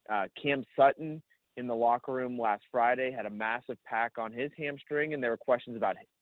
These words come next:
whether he would play. Ultimately, he wasn't able to finish the game. And then you got Levi Wallace with a concussion. So, I mean, you're looking at, um,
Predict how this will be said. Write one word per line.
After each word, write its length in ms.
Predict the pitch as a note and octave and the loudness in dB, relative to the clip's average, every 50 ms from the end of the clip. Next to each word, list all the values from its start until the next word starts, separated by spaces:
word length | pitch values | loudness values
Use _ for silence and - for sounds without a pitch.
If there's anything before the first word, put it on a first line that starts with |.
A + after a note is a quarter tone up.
| - | -8
whether 240 | - B2+ A#2+ A2 G#2+ | -2 0 0 0 0
he 160 | G2+ A#2+ C3+ | 0 0 2
would 160 | D3 D3+ B2+ - | 2 2 0 0
play. 300 | - D3 C3+ C3+ C3+ - - - _ _ _ _ - | 2 4 4 4 4 2 -2 -10 _ _ _ _ 6
Ultimately, 520 | D3 D3 - - C3+ B2+ B2 B2 A2+ G2+ | 6 6 4 2 -4 -2 -2 -2 -2 -2
he 120 | A#2 C3+ C#3 | -2 0 0
wasn't 240 | C3+ C3 B2+ C3 | 0 0 0 -2
able 140 | B2+ A2+ B2 | -4 -2 -4
to 60 | A#2+ - | -4 -4
finish 220 | - B2 A#2+ A2 - | -4 -6 -6 -6 -6
the 80 | B2 A2+ | -6 -4
game. 320 | A2+ A2+ A#2 A#2 A#2 G#2+ - - - - _ _ - | -2 0 0 0 -2 -4 -6 -14 -20 -20 _ _ 0
And 100 | C3 C3 | 2 2
then 100 | C3 B2+ | 4 4
you 60 | C3 | 6
got 220 | A#2 C3 A#2+ G2+ A2+ | 8 10 10 10 8
Levi 300 | B2+ B2+ A#2 A#2+ A2+ A2+ | 4 4 6 6 6 6
Wallace 420 | G#2+ A2 A2+ A#2+ B2 B2 A2+ A2 _ _ _ - | 6 6 6 6 4 2 0 -2 _ _ _ -10
with 160 | B2+ A2+ G2 | -10 -10 -10
a 40 | G#2 | -12
concussion. 640 | - G#2+ G2 - - G2+ F#2+ - - G2 F#2 F2 - | -14 -14 -10 -4 -2 -2 -2 -2 -6 -10 -12 -6 0
So, 280 | - A#2+ A2+ A2 G#2+ - _ _ _ _ _ - | 4 4 6 6 4 2 _ _ _ _ _ -4
I 60 | B2 | -2
mean, 140 | C3 B2+ C#3+ | 0 2 6
you're 140 | E3+ G3+ | 8 8
looking 320 | G3 G3 F#3 - E3+ D#3 C#3 | 8 8 6 4 0 -2 0
at, 320 | C3 B2 B2 A#2+ A#2+ G#2 - - | 0 2 2 2 0 -2 -4 -4
um, 440 | - G#2+ G#2+ G#2+ G#2+ G#2 G#2 G#2 | -4 -4 -2 -4 -4 -6 -8 -12